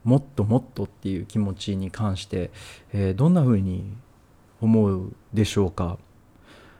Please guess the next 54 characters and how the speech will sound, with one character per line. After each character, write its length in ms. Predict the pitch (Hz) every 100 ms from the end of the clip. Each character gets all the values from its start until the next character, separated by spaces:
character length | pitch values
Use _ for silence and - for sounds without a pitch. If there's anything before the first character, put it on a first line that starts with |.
| -
あ 120 | 98
の、 180 | 92 95 -
こ 120 | 160
れ 100 | 190
が 100 | 196
ね、 180 | 202 214
例 220 | 139 156
え 60 | 143
ば 280 | 104 95 -
お 80 | 117
酒 320 | - 170 208
と 120 | 196
か 480 | - 107 95 87 80 -
タ 120 | 110
バ 140 | 110
コ 160 | 110 117
と 120 | 123
か、 440 | - 104 101 95 95 - _ _ _ _ _ _ _ _ _ _ _ _ _ _ _ _ _ -
な 140 | 104
ん 80 | 92
だ 80 | 90
ろ 180 | 92 - - _ _ _ _ _
う、 40 | 104
ギ 100 | 135
ャ 60 |
ン 100 | 127
ブ 80 | 101
ル 60 | 95
と 100 | -
か 100 | 90
ね、 200 | 117 131 -
そ 180 | - 170
う 40 |
い 20 | 214
う 40 |
こ 120 | 247
と 80 | 214
に 80 | 131
な 80 | 143
っ 80 |
て 80 | 135
く 100 | 113
る 100 | 95
と、 200 | 92 120
も 140 | 101 135
っ 40 |
と 160 | 147 107
も 120 | 110
っ 60 | -
と 120 | -
っ 20 |
て、 260 | - 95 92
ま 160 |
あ、 20 | 104